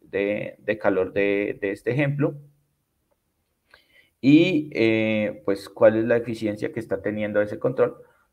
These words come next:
para bajar, eh, esos riesgos. Y nos entrega también un ejemplo de más o menos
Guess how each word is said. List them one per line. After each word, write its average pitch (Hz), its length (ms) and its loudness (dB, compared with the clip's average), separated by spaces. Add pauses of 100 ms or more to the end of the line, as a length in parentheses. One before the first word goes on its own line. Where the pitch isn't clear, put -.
(160)
para 139 380 0
bajar, 90 580 -4 (120)
eh, 98 520 -4 (2000)
esos 117 300 2
riesgos. - 460 0 (200)
Y 170 200 2
nos 170 240 2
entrega 147 560 2 (680)
también 110 380 0
un 117 100 -4
ejemplo 123 340 -2
de 135 100 0
más 110 220 -2
o 117 60 -4
menos 117 320 -6